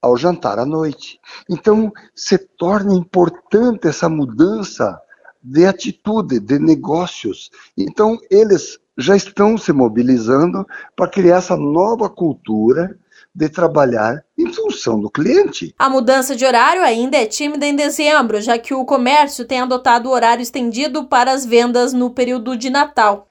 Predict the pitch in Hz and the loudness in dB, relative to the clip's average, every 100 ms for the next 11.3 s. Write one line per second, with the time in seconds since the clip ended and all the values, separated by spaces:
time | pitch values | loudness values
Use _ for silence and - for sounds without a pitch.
0 | - - 226 233 277 - 185 139 123 113 | -10 2 2 4 2 2 2 2 2 2
1 | 139 214 240 - 107 82 _ _ _ - | 4 4 2 -2 -4 -4 _ _ _ -2
2 | 165 170 170 - - 185 208 220 208 190 | 4 6 4 0 0 2 2 -2 0 0
3 | 165 139 110 92 82 _ _ _ _ _ | -2 -4 -6 -8 -12 _ _ _ _ _
4 | - 196 214 214 - - 269 247 131 107 | -2 0 2 0 -4 -8 -2 2 2 2
5 | 120 120 127 127 123 117 - - 120 151 | 2 4 4 2 -2 -6 -16 -14 -10 -8
6 | 151 131 90 107 104 104 101 98 98 - | -6 -6 -6 -8 -6 -4 -2 -2 -4 -4
7 | 135 - 127 - 127 - - - 104 - | -4 -2 -4 -2 -2 -2 -8 -6 -10 -6
8 | 123 110 107 104 - 92 - 92 92 - | -4 0 0 0 -14 -14 -10 -10 -12 -8
9 | 127 160 - 95 - - _ - - - | -2 -2 0 -8 -8 -20 _ -20 -16 -2
10 | 143 143 156 156 196 233 - 180 156 151 | 0 0 0 -2 0 -2 0 4 6 6
11 | 165 285 | 4 -2